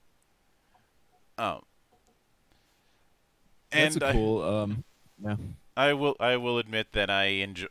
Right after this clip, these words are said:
Speaker 1: that I, I did get a chuckle out of the fact that one of the hit location results is on the knee, 'cause, you know, that meme will
Speaker 2: <laughs>
Speaker 1: never
Speaker 2: Yeah,
Speaker 1: die.
Speaker 2: an arrow, yeah, arrow to the knee. That's right, and I didn't think about that, dude.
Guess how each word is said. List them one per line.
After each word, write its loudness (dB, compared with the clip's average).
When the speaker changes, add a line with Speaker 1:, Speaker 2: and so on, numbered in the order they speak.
Speaker 1:
that -2
I, -2
I 2
did -4
get 0
a 0
chuckle -2
out 2
of -4
the -10
fact -4
that -2
one -8
of -8
the -6
hit -2
location -4
results -4
is -2
on -2
the -8
knee, -10
'cause, -10
you -8
know, -4
that -2
meme -8
will -6
Speaker 2:
<laughs> -
Speaker 1:
never -2
Speaker 2:
Yeah, -2
Speaker 1:
die. 0
Speaker 2:
an -4
arrow, -2
yeah, 0
arrow 2
to -8
the -4
knee. -2
That's -2
right, 10
and 4
I 6
didn't 6
think 6
about 6
that, 4
dude. 2